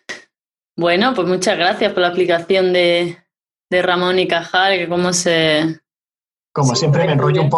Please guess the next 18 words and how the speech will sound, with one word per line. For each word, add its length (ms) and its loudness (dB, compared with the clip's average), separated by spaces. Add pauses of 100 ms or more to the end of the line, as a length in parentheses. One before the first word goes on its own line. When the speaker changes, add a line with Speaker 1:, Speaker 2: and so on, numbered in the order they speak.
Speaker 2:
poco, 180 -2
pero, 580 -2
bueno, 260 -2
Speaker 1:
No, 40 2
Speaker 2:
tú 60 2
Speaker 1:
es 60 0
tu- 60 -2
Speaker 2:
cuenta 160 0
lo 140 -4
que 140 -2 (160)
<laughs> 320 0
te 80 -2
la 120 -6
cuento. 240 -2
Speaker 1:
Cué-, 40 -20 (300)
cuéntamela, 580 0
por 140 -2
favor. 440 -2